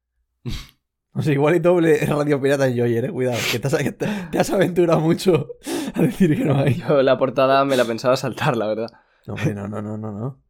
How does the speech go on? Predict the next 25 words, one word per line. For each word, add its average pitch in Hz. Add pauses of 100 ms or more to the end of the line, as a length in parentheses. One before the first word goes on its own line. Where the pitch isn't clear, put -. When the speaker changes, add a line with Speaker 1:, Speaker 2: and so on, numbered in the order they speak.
Speaker 2:
Que -
sale 113
Speaker 1:
<laughs> -
Speaker 2:
Carrot. 143 (2000)
Speaker 1:
Correcto, 113
sí. 113
Sale 117
una 117
coneja. 120 (340)
Eh, 107
bueno, 104 (160)
comenzamos 117
con 131
la 120
review, 135
el 117
capítulo 117
mil 117
treinta 113
y 113
cuatro, 123
Sanji 120
Speaker 2:
<laughs> -
Speaker 1:
versus 120
Queen. 135